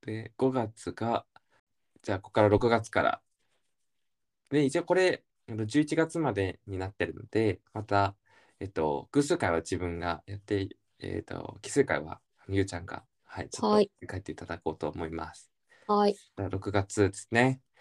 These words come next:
Speaker 1: 六月は、福島県大熊町で避難指示が解除されたりとか。
Speaker 2: うん。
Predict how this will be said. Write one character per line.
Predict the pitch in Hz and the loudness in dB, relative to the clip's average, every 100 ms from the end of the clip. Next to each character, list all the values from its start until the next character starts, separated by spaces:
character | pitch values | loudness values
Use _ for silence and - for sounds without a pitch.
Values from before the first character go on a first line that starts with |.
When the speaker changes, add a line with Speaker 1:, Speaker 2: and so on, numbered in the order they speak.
| - - _ _ _ - | -20 -20 _ _ _ -10
Speaker 1:
六 | 104 120 | -4 -2
月 | 120 113 | -2 2
は、 | 110 101 98 _ _ _ _ _ | 6 6 6 _ _ _ _ _
福 | - 180 | 0 4
島 | 170 165 | 4 2
県 | 156 92 | 2 2
大 | 104 107 | 2 2
熊 | 113 110 107 _ _ | 0 0 -2 _ _
町 | - - - _ _ - | -18 -18 -18 _ _ -4
で | 107 107 | -4 -4
避 | - | -6
難 | 98 | -6
指 | 95 | -4
示 | 98 202 | -2 -4
が | - | -4
解 | 82 - | -8 -8
除 | |
さ | - - | -10 -14
れ | 101 | -12
た | 101 | -12
り | 101 | -12
と | - | -18
か。 | |
Speaker 2:
う | |
ん。 | - | -20